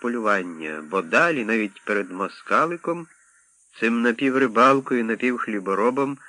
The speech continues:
що нишком пострілює і дичину з шомполки, треба було матися на обачності, стерегтися сказати зайве,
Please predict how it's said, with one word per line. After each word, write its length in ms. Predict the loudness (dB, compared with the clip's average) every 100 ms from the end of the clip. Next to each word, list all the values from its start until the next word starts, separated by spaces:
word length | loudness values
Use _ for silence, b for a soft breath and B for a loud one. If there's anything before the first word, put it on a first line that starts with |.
| B B B -16 -6
що 140 | -2 0
нишком 420 | 0 -2 -4 -2
пострілює 760 | -4 -4 -2 0 0 0 -2
і 120 | -4 -4
дичину 680 | 0 0 -2 -2 -2 -2
з 40 | -2
шомполки, 800 | -4 -2 -2 -4 -8 -6 -6 -6 b b b b b b _ _
треба 280 | -2 0 0
було 380 | 2 4 4 2
матися 540 | -2 0 0 -2 -4 -2
на 160 | 0
обачності, 920 | -2 0 0 0 -8 -10 -12 -14 -14
стерегтися 800 | -10 -4 -2 -2 -2 -2 0 -4
сказати 580 | -2 -2 0 -2 -2 -4
зайве, 480 | 0 0 0 -4